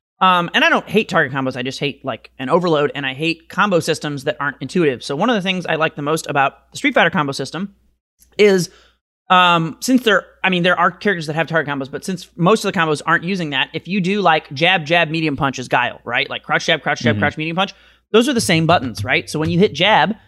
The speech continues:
Speaker 1: you see a jab, you hit jab again, you see a jab, and you hit medium punch. It comes out.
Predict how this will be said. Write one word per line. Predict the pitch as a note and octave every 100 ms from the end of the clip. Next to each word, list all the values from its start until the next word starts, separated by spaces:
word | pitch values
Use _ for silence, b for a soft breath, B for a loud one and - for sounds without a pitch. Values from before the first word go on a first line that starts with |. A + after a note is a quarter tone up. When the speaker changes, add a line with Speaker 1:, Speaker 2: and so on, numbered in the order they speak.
| b
Speaker 1:
you | C3+
see | E3
a | F#3+
jab, | C#3+ B2 E3
you | C#3
hit | D#3+
jab | D#3 C#3+
again, | C3+ C#3
you | C3+
see | D3
a | C3+
jab, | B2+ C#3+
and | D3+
you | D#3+
hit |
medium | F#3 C4 F#3
punch. | B2 -
It |
comes | - D#3+
out. | G3 -